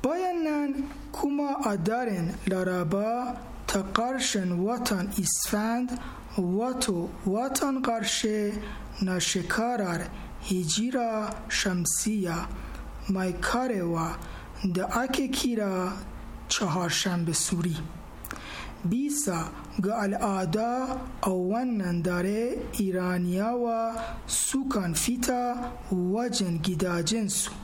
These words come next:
musamman ma matasa daga cikinsu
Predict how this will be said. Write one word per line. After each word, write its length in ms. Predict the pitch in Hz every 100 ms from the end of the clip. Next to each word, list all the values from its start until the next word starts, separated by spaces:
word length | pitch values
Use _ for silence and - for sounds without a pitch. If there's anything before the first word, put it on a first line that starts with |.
| - - - - - -
musamman 840 | 180 - - 240 240 180 165 165 - - - - - 196
ma 580 | 190 214 233 240 240 - -
matasa 1040 | 185 175 - 226 240 - 233 226 220 285
daga 720 | 214 170 208 190 208 208 208 202
cikinsu 720 | - - 190 165 151 -